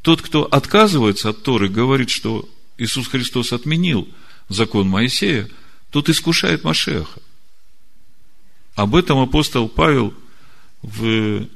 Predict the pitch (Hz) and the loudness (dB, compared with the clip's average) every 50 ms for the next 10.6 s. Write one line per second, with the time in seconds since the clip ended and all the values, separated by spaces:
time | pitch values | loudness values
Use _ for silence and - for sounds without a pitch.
0 | - - - - - - 120 120 120 113 110 110 - - 117 110 95 92 92 - | -16 -14 -14 -6 -2 0 2 4 4 4 2 0 0 2 2 2 2 2 0 2
1 | 98 107 123 151 151 131 113 110 107 123 139 147 175 160 127 98 - - - 87 | 2 2 2 2 0 0 0 0 2 2 2 2 2 2 2 0 0 -2 -4 -2
2 | 90 95 92 92 87 82 80 80 82 82 80 73 67 - - - - - - - | 0 0 0 0 0 -2 -2 -4 -4 -4 -4 -6 -8 -10 -12 -16 -16 -16 -16 -16
3 | - - - - - - - - - - - - - - - - - - - - | -16 -16 -16 -16 -16 -16 -16 -16 -16 -16 -16 -16 -16 -16 -16 -16 -16 -14 -14 -14
4 | - - - - - - - - - - - - - - - - - - 90 85 | -14 -14 -14 -14 -14 -14 -14 -14 -14 -14 -14 -14 -14 -14 -14 -12 -8 -6 -6 -4
5 | - - 95 95 90 90 87 - - 92 - - 82 87 104 110 117 139 156 170 | -2 0 0 0 0 0 -2 -4 -6 -6 -6 -2 0 2 2 4 6 6 6 8
6 | 180 175 151 127 110 117 143 151 139 117 113 120 127 123 - 110 113 113 107 110 | 6 6 4 2 2 2 2 2 4 4 4 4 2 0 0 0 0 0 2 0
7 | 104 104 - - 95 90 90 87 76 - - - - - - - - - - - | -2 -2 -4 -6 -4 -4 -4 -4 -6 -6 -8 -10 -12 -12 -14 -16 -16 -16 -16 -16
8 | - - - - - - - - - - - - - 110 110 120 123 117 - - | -16 -16 -16 -16 -16 -16 -16 -16 -16 -16 -10 -6 -4 0 4 4 4 6 6 6
9 | 120 123 120 117 123 127 123 - - 175 160 120 95 90 - - 95 98 101 117 | 6 6 6 6 4 2 2 2 2 2 2 4 2 2 0 0 -2 -2 -2 -2
10 | 131 135 131 113 107 98 87 80 73 64 - - | -2 0 0 -2 -2 -2 -4 -4 -6 -8 -10 -12